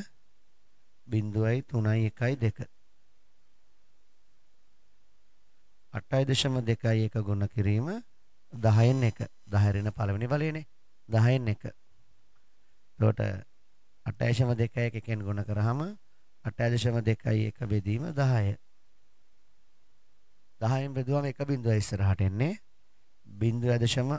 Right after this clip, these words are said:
අටයි දෙක. බිඳුව දශම අටයි දෙක. දැන් ඔයගොල්ලෝ පරීක්ෂා කරනවා.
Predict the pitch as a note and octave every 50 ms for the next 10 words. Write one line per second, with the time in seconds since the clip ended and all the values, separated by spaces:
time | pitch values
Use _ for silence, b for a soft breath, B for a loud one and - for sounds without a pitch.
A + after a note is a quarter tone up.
0 | - - B2+ - - - A#2 A#2 B2 B2 A2 A2+ A2 - - C3 C#3+ C#3+ B2 G#2+
1 | - A2+ - - - - - - - - - - - - - - - - - -
2 | - - - - - - - - - - A2+ A2 G#2+ G#2+ G#2+ - - A2+ B2 A#2+
3 | - - A2+ A2 G#2+ G#2 G#2+ - - C3 A#2 G#2+ - C3+ G2+ A2+ A#2 A#2+ C#3 D#3+
4 | - C#3+ C3+ B2+ B2+ - - - G2+ F#2+ F2 F2+ F#2 F#2 F#2 F#2